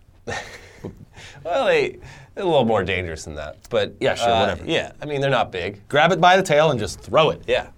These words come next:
Speaker 1: Give
Speaker 2: Only
Speaker 1: it
Speaker 2: if it's attacking them. I'm not, I'm not telling you to abuse animals. This is
Speaker 1: Don't,
Speaker 2: if
Speaker 1: don't
Speaker 2: you're
Speaker 1: abuse
Speaker 2: getting
Speaker 1: animals.
Speaker 2: attacked by a rabid animal.
Speaker 1: But if it comes
Speaker 2: you're well
Speaker 1: down
Speaker 2: within
Speaker 1: to it.
Speaker 2: your rights to defend yourself.
Speaker 1: Yeah, just like this man.
Speaker 2: Yes. Well within his rights.
Speaker 1: Well within his rights. But
Speaker 2: Yeah.
Speaker 1: yeah, they keep attacking him.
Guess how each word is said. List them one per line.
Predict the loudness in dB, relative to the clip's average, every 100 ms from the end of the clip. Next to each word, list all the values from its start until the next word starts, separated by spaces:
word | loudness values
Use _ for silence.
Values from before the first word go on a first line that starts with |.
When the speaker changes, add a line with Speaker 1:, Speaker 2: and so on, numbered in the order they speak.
| _ -20 -20 -12 0
Speaker 1:
Give | 6
Speaker 2:
Only | 8 8
Speaker 1:
it |
Speaker 2:
if | 6
it's | 4
attacking | 4 4 4
them. |
I'm | 4
not, | 4 6
I'm | 4
not | 4
telling | 4 4 6
you |
to | 6 6
abuse | 4 4
animals. | 2 0 -4 -4
This | 0
is | 2
Speaker 1:
Don't, | 2 0
Speaker 2:
if | 0
Speaker 1:
don't | 2
Speaker 2:
you're | 4
Speaker 1:
abuse | 4
Speaker 2:
getting | 4 2
Speaker 1:
animals. | -2 -2 -2
Speaker 2:
attacked | 0 4 2 2
by | 2 4
a |
rabid | 6 4 2
animal. | 0 4
Speaker 1:
But | 4
if | 4 -2
it |
comes | -2 4
Speaker 2:
you're | 6
well | 8 6
Speaker 1:
down | 6
Speaker 2:
within | 4
Speaker 1:
to |
it. | 4
Speaker 2:
your |
rights | 4 4 2 -2
to | -2 -2
defend | 0 2 2
yourself. | 0 -6 -14 -6
Speaker 1:
Yeah, | -2 -2
just | -4 -4
like | -2
this | -2 -4
man. | -6 -12 -16 _
Speaker 2:
Yes. | 0 0 0 -10 _ _ _ _ -4
Well | 4 6 6
within | 2 0
his | -2 -2
rights. | 0
Speaker 1:
Well | 2
within | 0 -4 -6
his | -8
rights. | -8 -10 -12 -12
But | -4
Speaker 2:
Yeah. | -2 -2
Speaker 1:
yeah, | -6 -6
they | -8
keep | -10 -12
attacking | -8 -4 -4 -4
him. | -18